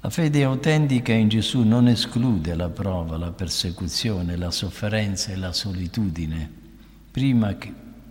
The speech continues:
che ciò avvenga, Gesù, conoscendo bene la debolezza dei suoi discepoli, li invita a non scoraggiarsi, bensì a rafforzare la loro fede confidando in Lui che ha vinto il mondo.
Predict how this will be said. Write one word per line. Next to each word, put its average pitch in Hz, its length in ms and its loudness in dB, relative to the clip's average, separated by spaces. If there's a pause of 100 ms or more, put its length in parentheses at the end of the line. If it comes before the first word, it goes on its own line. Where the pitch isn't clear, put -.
(100)
che 98 200 -6
ciò 98 240 -4
avvenga, 110 720 -2
Gesù, 95 360 -2
conoscendo 107 680 0
bene 101 440 0
la 76 120 -6
debolezza 87 720 -4
dei 85 200 -4
suoi 101 280 -4
discepoli, 123 840 -4 (500)
li 120 180 4
invita 120 580 0
a - 20 -2
non 113 400 2
scoraggiarsi, 87 1040 -4 (680)
bensì 90 520 -2
a 110 100 -2
rafforzare 110 760 -2
la 107 140 0
loro 95 300 -4
fede 143 400 -4
confidando 95 680 -2
in 110 140 0
Lui 80 340 -4
che 110 160 -2
ha 104 60 -2
vinto 82 400 -4
il 95 140 -2
mondo. 73 560 -4